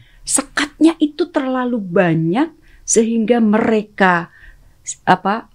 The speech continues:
untuk menyatukan, meng-, mengambil sekat-sekat itu juga nggak mungkin. Ya tambah kita selesaikan di sini, ternyata di sininya berantem. Selesaikan di sini, di sininya ber-,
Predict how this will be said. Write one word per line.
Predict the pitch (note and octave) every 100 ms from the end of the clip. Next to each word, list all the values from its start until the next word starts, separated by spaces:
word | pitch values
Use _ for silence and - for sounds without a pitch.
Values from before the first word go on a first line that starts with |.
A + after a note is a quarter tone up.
| _
untuk | C4+ B3 B3
menyatukan, | A#3 G#3+ G#3+ - G#3+ - G#3
meng-, | G#3 G#3 G#3 -
mengambil | F3 G3+ G#3 F#3+ F#3
sekat-sekat | - - - - - - - -
itu | - -
juga | - - -
nggak | E4+ -
mungkin. | G3 F#3+ F#3 F3 D4+ G4+ - _ - - - _
Ya | G#3 G#3
tambah | G#3+ G3+ F#3+ F#3+ - _ - - - - _
kita | A#3 A3
selesaikan | G#3 G3 G3 F#3+ G3+ F#3+
di | F3+
sini, | G3+ A3
ternyata | A3+ D#3+ E3+ E3+
di | F#3+
sininya | E3+ F3 F3 G3
berantem. | F3 F3 D3+ D3+ D#3+ E3+ E3
Selesaikan | - - G3+ G#3 G3+ G3+
di | F3+
sini, | G#3+ A#3
di | G#3+
sininya | - F#3+ G3 G#3
ber-, | D#3 -